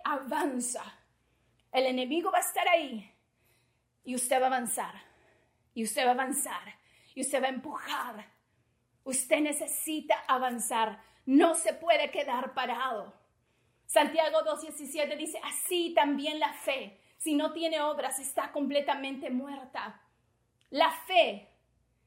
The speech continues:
nos lleva a avanzar, a accionar, a vencer lo malo y hacer el bien. Como dice Romanos doce veintiuno, "No seas vencido de lo malo, sino vence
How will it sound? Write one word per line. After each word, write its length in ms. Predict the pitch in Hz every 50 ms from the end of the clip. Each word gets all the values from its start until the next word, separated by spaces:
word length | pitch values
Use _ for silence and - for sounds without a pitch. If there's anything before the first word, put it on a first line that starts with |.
| _ _ _ _ _ -
nos 280 | - 285 294 285 -
lleva 320 | 226 240 311 302 294 302 294
a 180 | - - 269
avanzar, 760 | 269 269 277 262 254 - - - 277 240 233 226 214 226 - _
a 260 | - - 285 285 285 285
accionar, 1080 | 277 - - - - - 247 285 262 226 269 262 277 277 302 302 277 247 226 196 208 - _ _ _ _ _ _ _ _
a 120 | - 349 311
vencer 640 | 311 320 320 311 - - - - 392 403 427 415 403
lo 160 | 381 339 311
malo 500 | 302 311 320 359 359 480 403 339 320 294
y 120 | 285 285 285
hacer 440 | 277 - - - - 370 359 349
el 180 | 330 294 277 277
bien. 800 | 277 277 294 277 370 392 403 370 277 262 247 226 - - _ _
Como 240 | - 294 269 269 277
dice 260 | 269 330 339 339 349
Romanos 500 | 320 330 302 277 285 302 302 302 302 254
doce 220 | 269 311 - - 311
veintiuno, 560 | - 294 285 269 285 302 320 339 330 302 277
"No 140 | 294 349 349
seas 260 | 349 - 427 381 -
vencido 480 | 339 339 320 262 - - 339 359 392 381
de 140 | 370 349
lo 100 | 359 349
malo, 300 | 349 370 392 392 381 370
sino 240 | 359 - 339 349 349
vence 340 | 349 392 392 392 - - 427